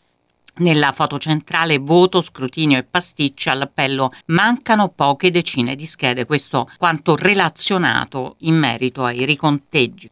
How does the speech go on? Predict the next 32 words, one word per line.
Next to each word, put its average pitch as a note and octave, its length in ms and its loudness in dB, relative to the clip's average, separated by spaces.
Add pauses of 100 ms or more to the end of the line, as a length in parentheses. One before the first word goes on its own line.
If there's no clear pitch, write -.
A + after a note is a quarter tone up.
Nel C3+ 420 0
taglio D#3+ 300 -2
medio, F#3 320 0
fondi, F#3+ 420 0
soldi C#3 420 -2
delle C3+ 160 -2
carte D3+ 360 -4
d'identità D3 560 -2
spariti C#3+ 420 -4
nel D#3 160 0
nulla, G3 380 0
condannato D3 640 -2
l'ex C3+ 320 -4
responsabile D3 800 -2
dell'anagrafe, C#3 640 -4
dovrà C3+ 260 -4
versare C3+ 480 -4
cinquantamila D3 1040 -2
euro A#2+ 260 -6
al A#2+ 200 -6
comune. B2+ 420 -4 (400)
Di E3+ 80 -4
spalla A3+ 320 2
alla F#3 140 2
presentazione F3 680 0
al E3 100 -4
Cambellotti C3 600 -4
il C#3 120 0
libro D#3 320 -4
di C3 100 -4
Valentina C#3+ 600 -4
Piccabianchi. E3+ 1000 -4